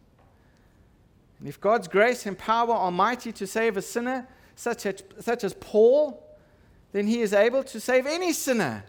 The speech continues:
And that's where our confidence needs to be, folks. Not in the eloquence of our speech, not in the amazing story behind our testimony.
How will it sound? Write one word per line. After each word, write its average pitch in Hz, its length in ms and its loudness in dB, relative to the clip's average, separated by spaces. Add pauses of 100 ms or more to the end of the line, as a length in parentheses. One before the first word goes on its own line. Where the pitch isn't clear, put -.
(260)
And 208 160 -4
that's 302 220 0
where 294 140 4
our 262 100 4
confidence 269 680 -2
needs 277 240 -6
to 277 80 -8
be, 320 280 2
folks. 240 520 0 (500)
Not 262 140 0
in 285 100 -2
the 254 140 -2
eloquence 277 480 2
of 269 140 2
our 233 120 0
speech, - 680 -10 (1000)
not 269 160 -2
in 285 140 -2
the 240 220 0
amazing 240 480 0
story 277 580 2
behind 240 480 0
our 233 120 2
testimony. 214 720 -4